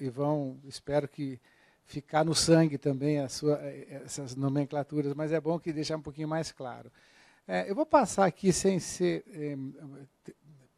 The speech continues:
procurar ser, do, do ponto de vista bastante prático, pedir as perguntas pra vocês, e, e assim que vocês forem, é,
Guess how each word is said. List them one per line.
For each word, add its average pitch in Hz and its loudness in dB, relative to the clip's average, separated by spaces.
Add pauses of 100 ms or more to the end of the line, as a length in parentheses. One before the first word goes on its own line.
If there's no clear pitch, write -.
(100)
procurar 165 4
ser, 156 -2 (240)
do, 156 -10
do 139 -8
ponto 143 0
de 143 -2
vista 143 0
bastante 135 2
prático, 180 4 (360)
pedir 165 4
as - 2
perguntas 135 2
pra 127 -10
vocês, 135 4 (380)
e, 160 0
e 156 10
assim 165 2
que 151 -4
vocês 156 -2
forem, 151 4
é, 127 -4